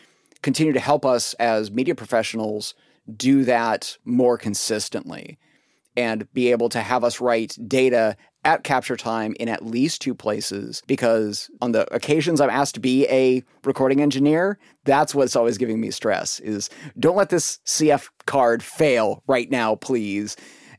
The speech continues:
And you're just crossing your fingers hoping that that one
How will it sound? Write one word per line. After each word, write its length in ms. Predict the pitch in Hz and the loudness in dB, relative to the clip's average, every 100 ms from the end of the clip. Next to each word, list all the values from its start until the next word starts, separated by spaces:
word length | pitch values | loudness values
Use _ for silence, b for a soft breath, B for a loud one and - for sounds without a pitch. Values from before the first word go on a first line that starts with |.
| - | -2
And 380 | 123 120 120 107 | 0 2 0 0
you're 140 | 135 | -2
just 160 | 120 - | -2 0
crossing 260 | 135 127 | 0 0
your 100 | 117 | -2
fingers 380 | - 143 123 117 | 0 2 2 0
hoping 400 | 127 127 117 117 | 0 0 -2 0
that 240 | 113 107 | 0 2
that 160 | 113 101 | 0 -2
one 680 | 113 127 156 156 147 135 | -2 2 2 4 2 0